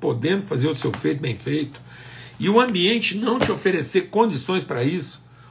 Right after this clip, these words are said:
o propósito é que em qualquer ambiente você inspire as pessoas a viver processos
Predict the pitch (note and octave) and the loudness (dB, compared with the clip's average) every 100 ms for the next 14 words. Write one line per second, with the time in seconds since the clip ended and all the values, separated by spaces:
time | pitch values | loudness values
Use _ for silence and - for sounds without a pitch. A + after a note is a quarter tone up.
0 | - A#3 D#4+ D#4+ - G3 C3+ - _ F#3+ | -6 4 6 4 0 0 0 -6 _ 0
1 | G#3 F#3 B2+ C3 - A#2 - - - - | 4 2 0 -6 -10 -20 -20 -20 -20 -20
2 | - D3+ D#3 - F3+ F#3+ C4+ - G3+ D#3+ | -4 2 2 2 2 4 4 0 0 0
3 | - A#3+ A#3+ G#3+ D#3 D3 D#3 C3+ - - | 2 2 4 0 0 0 0 -2 -6 -10
4 | - - _ - - _ - - - - | -12 -20 _ -20 -20 _ -20 -20 -20 -20
5 | - - A2 C#3+ D3+ - D3+ E3+ F4 G#3+ | -20 -16 2 4 4 0 2 2 2 2
6 | D#4 - - - D4 D#4 F#3+ C#3+ - B2+ | 4 2 -2 -2 4 4 4 0 -2 -6
7 | - B2+ A2+ G2 - - - - - C3 | -2 -2 -2 -4 -12 -20 -20 -8 -2 -2
8 | C#3 F3 - F#3 - - D3+ C3 - - | 0 0 0 -4 -2 4 4 4 -6 -16
9 | - | -20